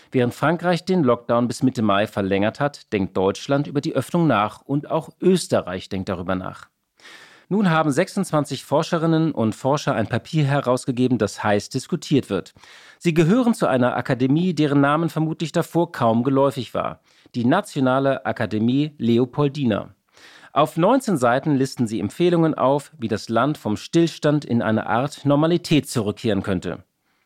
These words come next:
Die Ideen sind nicht revolutionär, aber immerhin haben wir jetzt etwas in der Hand.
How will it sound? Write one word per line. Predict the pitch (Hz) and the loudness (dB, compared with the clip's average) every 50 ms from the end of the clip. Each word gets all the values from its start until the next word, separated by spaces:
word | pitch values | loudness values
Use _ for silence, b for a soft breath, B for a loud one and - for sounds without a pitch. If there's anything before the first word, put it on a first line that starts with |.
| _ _ - | _ _ -8
Die | 110 | -8
Ideen | 110 95 127 131 143 139 | -4 0 2 4 4 4
sind | 127 135 131 | 4 2 2
nicht | 135 127 - - | 2 0 -2 0
revolutionär, | 131 123 110 120 120 127 - - 131 127 127 151 180 202 220 226 226 b b b b b b b | 0 0 2 2 2 0 2 2 2 4 4 4 4 2 2 0 -2 b b b b b b b
aber | - 135 127 131 - - | -4 0 0 0 0 0
immerhin | 170 165 190 175 139 147 156 135 107 | -2 0 0 2 2 0 -2 -2 -2
haben | 104 98 98 104 | -2 -2 -2 -2
wir | 101 101 | -2 -2
jetzt | 101 113 110 - - | -2 -2 -4 -6 -12
etwas | 95 - - 90 - - | -14 -10 -10 -10 -8 -4
in | 110 120 | -2 0
der | 139 131 | 0 0
Hand. | 123 - 127 101 98 - | 0 0 -2 -2 -6 -12